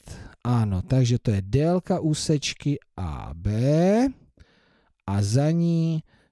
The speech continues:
délka úsečky C D. A možná, že to nějak zapíšeme. Aha, už to tady je. Zapisujeme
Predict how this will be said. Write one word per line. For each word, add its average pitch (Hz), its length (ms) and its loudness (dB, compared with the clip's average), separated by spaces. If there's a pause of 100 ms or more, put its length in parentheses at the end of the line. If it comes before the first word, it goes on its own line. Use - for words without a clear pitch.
délka 156 800 0
úsečky 123 920 -4 (140)
C 95 580 -2
D. 127 800 2 (1800)
A 98 60 -6
možná, 123 420 2
že 147 140 4
to 147 140 0
nějak 147 340 -2
zapíšeme. 98 1400 -2 (420)
Aha, 135 400 2 (120)
už - 180 -10
to - 100 -10
tady 73 260 -8
je. 160 200 2 (420)
Zapisujeme 185 1300 2